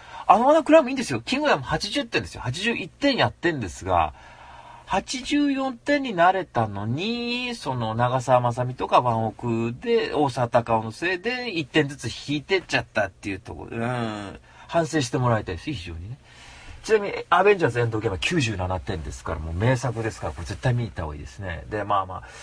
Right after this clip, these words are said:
で、その後は、あの、原敬一。これはあれですね。クレヨンしんちゃん、嵐を呼ぶ猛烈大人帝国の監督さんの、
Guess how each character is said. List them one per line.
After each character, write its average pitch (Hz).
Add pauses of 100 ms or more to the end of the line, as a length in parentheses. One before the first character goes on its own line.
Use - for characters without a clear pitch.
(360)
で、 170
そ 190
の 208
後 202
は、 190 (100)
あ 120
の、 113
原 175
敬 131
一。 85
こ 131
れ 120
は 107
あ 95
れ 92
で 87
す -
ね。 -
ク 147
レ 156
ヨ 151
ン 143
し 131
ん 120
ち 90
ゃ 85
ん、 -
嵐 113
を 82
呼 78
ぶ 82
猛 104
烈 98
大 87
人 85
帝 110
国 -
の 76
監 92
督 -
さ -
ん -
の、 -